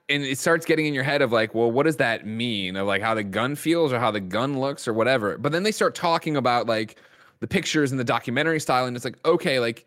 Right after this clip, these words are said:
do you mean it more in that vein of the most realistic in terms of explaining what this battle was, how it happened, how these lives were lost? But then at that point,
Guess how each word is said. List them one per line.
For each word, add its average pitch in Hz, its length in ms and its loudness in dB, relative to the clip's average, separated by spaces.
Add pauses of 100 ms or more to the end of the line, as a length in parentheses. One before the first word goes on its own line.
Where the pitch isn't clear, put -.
do 135 120 -8
you 156 120 0
mean 160 180 0
it 139 80 -4
more 139 240 0
in 117 120 -4
that 113 200 -2
vein 151 380 -4
of 110 500 0 (300)
the 151 80 0
most 170 240 4
realistic 156 420 4
in 123 100 -4
terms 135 280 -2
of 117 160 2
explaining 131 560 -4
what 117 160 0
this 131 120 -2
battle 107 300 0
was, 98 260 0
how 110 240 0
it 101 60 0
happened, 98 380 -4
how 110 180 0
these 113 200 0
lives 95 260 0
were 92 100 -4
lost? 104 320 0
But 123 80 -4
then 170 140 0
at 170 80 -4
that 170 120 0
point, 143 280 -2